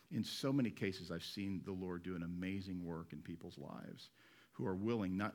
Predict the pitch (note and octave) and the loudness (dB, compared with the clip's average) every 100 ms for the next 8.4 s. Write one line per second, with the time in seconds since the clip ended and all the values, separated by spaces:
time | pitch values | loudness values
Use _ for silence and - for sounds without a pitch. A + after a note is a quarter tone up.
0 | - G#2+ F#2 E2+ G2 A#2+ D3+ F#2 E2+ E2 | 0 0 0 -2 2 2 2 0 -2 -2
1 | E2+ F#2 - - A2 F#2+ F2+ G#2 E2 - | -2 -6 -12 -8 -6 -2 2 2 2 2
2 | B2+ - G#2 - F2+ E2 E2+ E2+ G2+ - | 2 2 -2 0 -2 0 -2 -2 -4 -8
3 | - - F2 A2+ D3+ C#3 - F2+ E2+ E2+ | -8 -6 2 6 6 4 0 0 0 -2
4 | E2 E2 C#3 C#3+ D#3 D#3 C#3 A#2 A2 - | -2 -2 2 2 2 0 0 0 0 2
5 | C#3 D3 A#2+ - A2 G#2+ F2+ B2 A#2+ G2+ | 4 4 4 2 0 0 0 0 0 0
6 | F2 F#2+ G2 F#2+ F#2 G2 A#2+ G#2 G#2+ G#2+ | 0 0 0 -2 -2 0 0 2 0 2
7 | G2 F#2+ - _ _ _ _ _ - - | 0 -4 -16 _ _ _ _ _ -8 -4
8 | F#2+ - - - | -4 -4 -10 -12